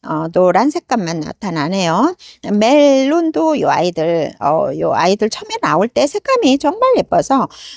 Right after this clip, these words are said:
어, 많이 인기가 있었던 아이들이에요. 기본 풀분에 들어져 있는데요. 가격은 만 이천 원 합니다. 여기에서 할인 받으시면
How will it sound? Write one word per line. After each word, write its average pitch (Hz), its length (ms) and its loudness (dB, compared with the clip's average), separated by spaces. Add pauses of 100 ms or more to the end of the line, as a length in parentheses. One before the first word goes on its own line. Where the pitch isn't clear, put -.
(120)
어, - 80 -8
많이 196 460 0
인기가 185 420 -2
있었던 170 480 -2
아이들이에요. 156 680 0
기본 330 320 0
풀분에 285 440 2
들어져 156 360 0
있는데요. 196 420 0
가격은 233 500 0
만 160 240 -2
이천 202 400 -2
원 208 160 -2
합니다. 226 400 2
여기에서 214 440 2
할인 330 200 -4
받으시면 196 520 -4